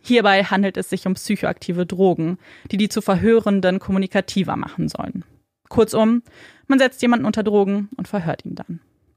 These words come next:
In seinem ersten Verhör beschreibt er auch die Tat und äußert, dass er nicht alleine gehandelt habe.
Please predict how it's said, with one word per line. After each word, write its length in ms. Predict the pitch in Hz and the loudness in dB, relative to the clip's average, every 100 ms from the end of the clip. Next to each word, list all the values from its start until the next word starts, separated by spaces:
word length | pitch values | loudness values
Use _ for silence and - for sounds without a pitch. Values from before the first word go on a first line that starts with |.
| _ _ _ _ _ _ _ - | _ _ _ _ _ _ _ -2
In 80 | 233 | 2
seinem 220 | 254 254 | 2 2
ersten 420 | - 254 - 269 | 2 2 2 -2
Verhör 540 | 294 247 226 196 208 226 - | 0 2 2 2 2 -4 -8
beschreibt 460 | 240 - 190 - | -8 0 0 0
er 160 | 165 - | -4 -4
auch 80 | - | -8
die 160 | - | -16
Tat 460 | - - - - - _ | -10 -10 -10 -14 -20 _
und 180 | 208 - | -6 2
äußert, 560 | 214 208 220 208 - | 2 2 2 0 0
dass 140 | 196 208 | -4 -2
er 60 | |
nicht 160 | 196 - | -2 -2
alleine 400 | 190 190 180 165 | 0 2 2 -2
gehandelt 480 | 156 - - - - | -6 -10 -10 -12 -14
habe. 360 | - - 175 | -12 -10 -12